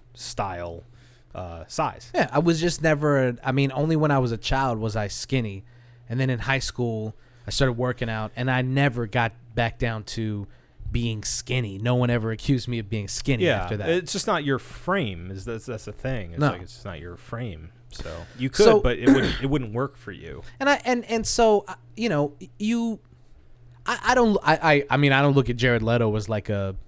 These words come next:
Speaker 2: fucking barometer of, of what I could look like anyway.
Speaker 1: Yeah.
Speaker 2: I don't wanna look,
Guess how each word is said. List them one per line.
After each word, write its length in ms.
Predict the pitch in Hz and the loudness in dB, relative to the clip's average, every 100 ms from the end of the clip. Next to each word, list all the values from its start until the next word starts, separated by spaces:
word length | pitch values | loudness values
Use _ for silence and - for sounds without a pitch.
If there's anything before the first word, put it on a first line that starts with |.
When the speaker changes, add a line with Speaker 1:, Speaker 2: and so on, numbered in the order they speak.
| - | -8
Speaker 2:
fucking 320 | 107 110 107 | -6 -4 -2
barometer 680 | 113 107 107 113 110 101 98 | -2 -2 -2 -4 -4 -4 -4
of, 400 | 98 95 - - - - | -6 -8 -14 -16 -18 -10
of 200 | 110 101 | -8 -4
what 180 | 117 113 | 0 0
I 80 | 104 | 0
could 220 | - 95 | -4 -2
look 180 | 117 117 | -2 -2
like 220 | 98 95 | -6 -4
anyway. 400 | 120 139 98 - - | 0 0 -2 -8 -10
Speaker 1:
Yeah. 220 | 107 107 | -2 4
Speaker 2:
I 40 | |
don't 180 | 156 113 | 4 4
wanna 260 | 113 180 165 | 0 2 2
look, 160 | 135 | 0